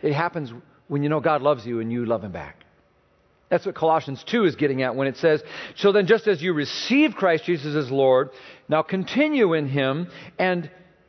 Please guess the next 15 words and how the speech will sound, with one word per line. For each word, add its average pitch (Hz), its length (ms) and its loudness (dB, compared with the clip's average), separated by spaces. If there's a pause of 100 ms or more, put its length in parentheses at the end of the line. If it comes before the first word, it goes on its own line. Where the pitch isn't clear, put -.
(120)
be 220 180 0
rooted 214 760 2 (480)
and 143 240 -4
built 262 300 2
up 285 200 -2
in 165 120 -4
Him, 123 300 -6
strengthened 262 680 -2
in 185 140 0
your 208 120 4
faith 240 440 2
as 120 180 -12
you 143 60 -4
were 131 80 -4
taught." 117 260 -8